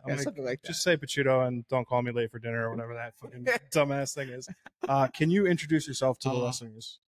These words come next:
Speaker 2: uh, so my name's Eric. I am a casting director and mother agent slash model talent manager. Um,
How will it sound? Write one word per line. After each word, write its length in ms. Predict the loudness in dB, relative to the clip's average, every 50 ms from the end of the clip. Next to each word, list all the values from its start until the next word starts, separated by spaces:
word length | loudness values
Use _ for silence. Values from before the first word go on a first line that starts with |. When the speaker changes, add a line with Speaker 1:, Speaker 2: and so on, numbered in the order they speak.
| _ -2
Speaker 2:
uh, 100 | -2 0
so 220 | 2 2 2 4
my 180 | 4 4 4 4
name's 220 | 2 0 0 -2
Eric. 380 | 0 2 2 4 2 0 -2 -4 -4
I 200 | -2 0 0 0
am 460 | 0 0 -2 -2 -2 0 -2 -2 -4 -4 -2 0
a 440 | 2 2 2 2 2 0 -2 -4 -6 _ _ _ _ _ _ _ _ _ _ _ _
casting 400 | -4 -2 0 0 0 0 0 2
director 720 | 2 4 4 4 4 2 2 2 2 4 4 4 2 0 0
and 460 | -2 -2 0 0 -2 -2 -4 -8 -10 -12 _ _ _ _ _ _ _ _ _ _ -4
mother 340 | 0 0 2 2 4 2
agent 340 | 2 0 0 -2 -4 -4 -6 _ _ _ _
slash 540 | -14 -8 -4 -2 0 0 -2 -2 -6 -8 -6
model 340 | -4 -2 0 0 0 0 -2 -2
talent 400 | -2 -2 0 0 0 -2 -2 -2
manager. 600 | -2 -2 -2 -2 -4 -4 -2 -2 -2 -2 -2 -2
Um, 360 | -4 -4 -4 -4 -6 -8